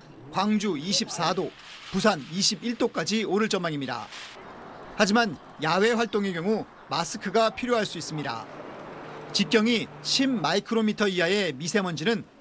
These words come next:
대체로 보통 수준이겠지만, 이점오 마이크로미터 이하의 초미세먼지는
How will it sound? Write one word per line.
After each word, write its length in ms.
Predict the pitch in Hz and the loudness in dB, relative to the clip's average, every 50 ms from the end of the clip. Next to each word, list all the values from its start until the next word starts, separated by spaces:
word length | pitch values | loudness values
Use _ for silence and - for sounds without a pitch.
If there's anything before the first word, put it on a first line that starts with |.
| - - | -12 -4
대체로 480 | - 185 202 202 - 220 208 160 - - - | 0 0 2 2 2 2 0 0 -4 -6 -4
보통 360 | 185 202 214 - 220 226 208 | -2 -2 0 2 2 2 0
수준이겠지만, 720 | - 180 175 190 180 160 151 147 - 156 196 185 139 - - - - - - - - - - - - - - - | -2 -2 -2 -2 -2 0 -2 -4 -2 0 0 0 0 -2 -8 -18 -20 -20 -20 -20 -20 -20 -20 -20 -20 -20 -8 -2
이점오 600 | 165 214 240 220 - - 254 240 220 240 240 240 | 2 2 2 2 4 4 4 4 4 4 2 2
마이크로미터 680 | 214 185 185 202 202 - 226 214 208 202 - 214 208 | 2 2 2 0 0 0 2 2 2 2 2 0 0
이하의 440 | 196 180 175 175 185 214 220 160 - - - - - | 2 2 2 2 2 2 2 0 -4 -8 -16 -16 -12
초미세먼지는 1000 | - - - 262 262 247 214 196 185 - 214 202 180 170 147 151 180 233 208 131 | -8 -4 -2 0 0 2 2 0 0 0 0 0 0 -2 -2 0 0 0 0 -2